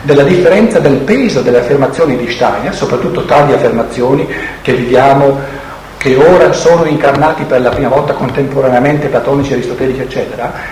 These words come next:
Deve esserci chiaro che un'affermazione del genere deve avere un peso del tutto diverso a seconda delle persone che sono qua. Questo è importante, e così deve essere, ed è giusto.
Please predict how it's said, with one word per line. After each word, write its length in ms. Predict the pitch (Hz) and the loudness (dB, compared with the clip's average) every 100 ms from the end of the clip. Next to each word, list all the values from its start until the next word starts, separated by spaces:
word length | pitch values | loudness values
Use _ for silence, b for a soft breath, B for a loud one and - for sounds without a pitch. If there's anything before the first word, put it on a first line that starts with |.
| B B - | B B -2
Deve 160 | - | 0
esserci 340 | 190 185 - 175 | 0 -2 -4 -2
chiaro 340 | 180 127 135 | 0 0 0
che 80 | 139 | -2
un'affermazione 580 | 139 135 160 151 143 139 | -2 -2 -2 -4 -4 -6
del 180 | 127 127 | -4 -2
genere 300 | 131 107 110 | -2 -4 -6
deve 400 | - 226 247 185 | 0 4 4 4
avere 380 | 160 151 156 123 | 2 2 2 2
un 180 | 135 139 | 2 0
peso 380 | - 190 - - | 0 0 -2 -2
del 200 | 123 - | -2 -2
tutto 280 | 247 240 - | -4 -6 -10
diverso 460 | 143 160 - - - | -4 -2 -2 -6 -12
a 20 | |
seconda 380 | - 117 107 107 | -8 -8 -8 -10
delle 120 | 110 | -10
persone 340 | 110 - 110 107 | -10 -10 -12 -12
che 60 | - | -14
sono 120 | - - - - - - - - - - - - - - - - - - | -14 -14 -16 -18 -18 -20 -20 -18 -18 -18 -20 -20 -18 -18 -18 -18 -20 -18
qua. 100 | - - - - | -16 -16 -16 -18
Questo 200 | - - 131 | -16 -8 -4
è 20 | |
importante, 500 | 135 165 165 - 147 | 0 2 0 -2 -4
e 40 | |
così 240 | - 214 214 | -4 -2 -2
deve 200 | 220 208 | 0 -2
essere, 220 | - - | -4 -4
ed 80 | 143 | -2
è 60 | |
giusto. 340 | 139 131 - | -2 -2 -4